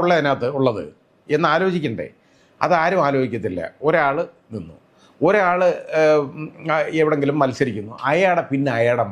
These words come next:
മ-, അയാൾ ജയിച്ചു പോയി, അബദ്ധത്തിൽ ജനങ്ങൾ അയാളെ അങ്ങ് ജയിപ്പിച്ചു പോയി. അതാണ് ജനങ്ങൾ ചെയ്യുന്ന തെറ്റ്. അതെ, ജനങ്ങൾ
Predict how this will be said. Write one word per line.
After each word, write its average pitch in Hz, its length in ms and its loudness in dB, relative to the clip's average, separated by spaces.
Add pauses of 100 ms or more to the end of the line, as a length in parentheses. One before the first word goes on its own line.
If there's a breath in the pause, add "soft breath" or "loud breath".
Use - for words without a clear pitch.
(100)
മ-, 98 260 -4
അയാൾ 143 160 4 (160)
ജയിച്ചു 147 320 0
പോയി, 107 180 0
അബദ്ധത്തിൽ 101 360 -4 (680 soft breath)
ജനങ്ങൾ 190 340 2
അയാളെ 135 240 2
അങ്ങ് 151 180 0
ജയിപ്പിച്ചു 180 460 4
പോയി. 92 160 0 (420 soft breath)
അതാണ് 147 420 2
ജനങ്ങൾ 143 300 0
ചെയ്യുന്ന 123 320 2
തെറ്റ്. - 280 -12 (760)
അതെ, 151 180 0 (220)
ജനങ്ങൾ 175 260 0